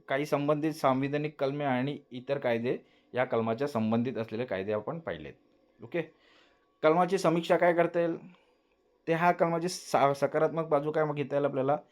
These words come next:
तर या कलमामुळे कोट्यवधी दलित आणि आदिवासी बांधवांना शिक्षणाची दारे उघडली गेली.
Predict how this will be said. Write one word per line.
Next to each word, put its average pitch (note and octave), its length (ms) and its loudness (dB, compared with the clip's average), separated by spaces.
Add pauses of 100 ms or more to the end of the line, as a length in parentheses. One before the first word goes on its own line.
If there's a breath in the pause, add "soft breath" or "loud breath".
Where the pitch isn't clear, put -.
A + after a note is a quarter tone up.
(380 soft breath)
तर E3 60 0
या F3 140 8
कलमामुळे E3+ 540 4
कोट्यवधी E3+ 640 -2
दलित C#3 420 0 (100)
आणि C#3 180 -6
आदिवासी D#3 640 2
बांधवांना C#3 600 2
शिक्षणाची C3 600 -4
दारे G#2+ 280 2
उघडली C3+ 400 0
गेली. C3+ 280 -2